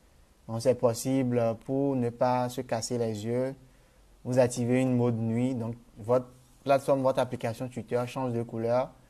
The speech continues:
Donc, pour vous, pour vous permettre de mieux voir, euh, un peu les tweets, votre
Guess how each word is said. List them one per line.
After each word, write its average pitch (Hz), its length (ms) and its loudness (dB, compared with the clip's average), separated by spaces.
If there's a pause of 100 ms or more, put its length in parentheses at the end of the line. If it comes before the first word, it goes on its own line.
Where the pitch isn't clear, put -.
(380)
Donc, 117 140 -6
pour 151 100 0
vous, 139 220 4
pour 143 320 -2
vous 131 60 -4
permettre 120 380 0
de 117 100 -2
mieux 120 220 2
voir, 117 440 0
euh, 104 200 -8 (520)
un 113 80 -8
peu 127 160 -2
les 117 160 4
tweets, 120 680 -2
votre 113 340 -4